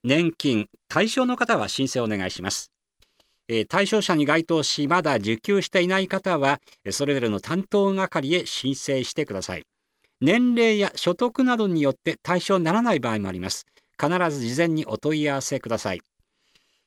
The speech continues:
えー、それでは、えー、手当、えー、年金、それから対象の方、えー、それぞれお伝えしてまいります。まず、区の制度、心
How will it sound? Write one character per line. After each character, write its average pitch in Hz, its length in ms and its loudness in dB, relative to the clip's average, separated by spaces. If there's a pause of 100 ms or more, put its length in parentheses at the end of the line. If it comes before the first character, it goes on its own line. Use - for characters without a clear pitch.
(100)
え 131 200 0
ー、 127 40 0
そ 165 100 -4
れ 170 80 -4
で 160 120 0
は、 131 260 2 (340)
え 127 180 2
ー、 120 60 -6
手 190 140 -2
当、 151 500 0
え 101 420 -4
ー、 98 40 -4
年 139 280 -2 (120)
金、 117 340 -4 (280)
そ - 120 -14
れ 113 60 -8
か 110 100 -6
ら 113 180 -4
対 208 300 -4
象 196 420 -2
の 175 160 -2
方、 139 320 -4 (680)
え 85 320 -12
ー、 - 20 -14
そ - 120 -6
れ 160 80 0
ぞ 120 80 -2
れ - 80 -2
お - 100 -8
伝 - 180 -8
え - 40 -6
し - 40 -14
て 95 60 -12
ま 90 80 -6
い 87 40 -8
り 87 60 -10
ま 92 80 -8
す。 - 220 -10
ま 190 140 -2
ず、 151 180 -6 (320)
区 277 100 0
の 247 140 4
制 185 220 0
度、 120 160 2
心 233 240 -2